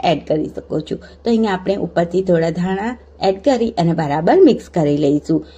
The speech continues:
તો એક મિનિટ બરાબર તેને થવા દઈશું અને આપણી દાળ ઢોકળી છે તે એકદમ સરસ એવી તૈયાર થઈ ગઈ છે. તો તેને સર્વિંગ પ્લેટમાં સર્વ કરી લઈશું.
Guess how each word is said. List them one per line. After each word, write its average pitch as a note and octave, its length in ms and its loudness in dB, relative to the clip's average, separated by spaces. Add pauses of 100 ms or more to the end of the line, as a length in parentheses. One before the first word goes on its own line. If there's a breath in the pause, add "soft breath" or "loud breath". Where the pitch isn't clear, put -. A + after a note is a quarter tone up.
(280 loud breath)
તો F#3 80 0
એક F#3+ 260 2
મિનિટ G#3+ 340 -2
બરાબર G3 340 2
તેને G3 280 0
થવા C4+ 300 2
દઈશું G#3+ 460 0 (120)
અને F#3 260 0
આપણી F3 280 -4
દાળ A3 200 -4
ઢોકળી A#3 400 2
છે B3 280 2 (220 loud breath)
તે B3 60 4
એકદમ F#3 360 2
સરસ F3 400 0
એવી F3 240 -2
તૈયાર E3+ 460 0
થઈ A3 280 -2
ગઈ F#3 280 2
છે. E3 340 -4 (260 loud breath)
તો A3 120 2
તેને G3+ 320 0
સર્વિંગ F3 440 0
પ્લેટમાં G3 340 0
સર્વ A#3 300 2
કરી C4+ 300 4
લઈશું. B3 540 0